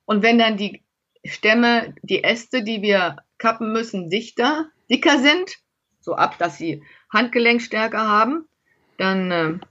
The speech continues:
produzieren wir oder transformieren wir diese zu Biokohle. Biokohle im Unterschied zu der Kohle, die man abbaut in den Minen. Und diese Biokohle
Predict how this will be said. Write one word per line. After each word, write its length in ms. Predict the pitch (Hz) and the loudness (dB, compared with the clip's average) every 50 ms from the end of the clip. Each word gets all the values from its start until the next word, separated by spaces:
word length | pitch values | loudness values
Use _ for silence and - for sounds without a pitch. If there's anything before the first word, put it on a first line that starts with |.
| _ _ _ - _ _ _ _ - _ _ _ _ _ | _ _ _ -20 _ _ _ _ -20 _ _ _ _ _
produzieren 680 | - 196 208 196 196 - - 220 226 240 254 262 247 | 0 2 2 2 0 -2 -6 0 2 4 4 4 4
wir 80 | 233 233 | 2 2
oder 160 | 214 220 208 | 2 2 -2
transformieren 800 | - - 214 214 208 - - 202 190 196 226 262 285 294 294 233 | -2 -4 -6 -6 -6 -4 -2 0 2 2 4 4 4 2 2 2
wir 100 | 240 233 | 0 0
diese 380 | 190 220 262 240 240 247 214 247 | 0 -2 -2 0 0 -2 -2 -4
zu 420 | - - 208 196 185 170 151 - - | -12 -10 -8 -6 -6 -6 -8 -8 -14
Biokohle. 920 | 175 165 180 190 226 233 254 247 - 269 254 254 262 269 285 320 370 320 247 | -14 -10 -2 2 4 4 4 2 0 0 2 4 4 4 4 2 0 -2 2
Biokohle 460 | 226 233 240 233 - 240 233 233 220 | 4 4 4 4 2 0 2 2 2
im 80 | 214 214 | 0 0
Unterschied 480 | 240 233 226 208 - - 214 220 - | -2 0 -2 -2 -4 -6 -8 -10 -8
zu 80 | - 196 | -6 0
der 160 | 190 175 160 | 0 0 0
Kohle, 240 | - - 214 214 202 | 0 -2 -4 -4 -2
die 120 | 165 180 | -2 -2
man 160 | 170 165 160 | -2 -2 0
abbaut 600 | 147 - - - - 156 151 170 190 196 - - | 0 0 0 0 0 0 0 0 0 -2 -8 -16
in 220 | - - - 190 180 | -14 -10 -8 -6 -4
den 160 | 175 175 180 | -4 -4 -2
Minen. 360 | 185 190 196 214 254 302 - _ _ _ _ _ _ _ _ _ _ _ _ _ _ _ _ _ _ _ _ _ _ _ _ _ _ - - _ _ - | 0 2 4 4 2 2 -2 _ _ _ _ _ _ _ _ _ _ _ _ _ _ _ _ _ _ _ _ _ _ _ _ _ _ -20 -20 _ _ 0
Und 240 | - 196 220 - - | 4 4 4 4 4
diese 220 | 214 262 233 269 220 | 2 4 4 4 2
Biokohle 800 | 233 240 254 254 247 247 - 240 233 233 247 240 240 240 233 | 4 4 4 4 2 0 -2 2 2 4 4 4 2 0 -4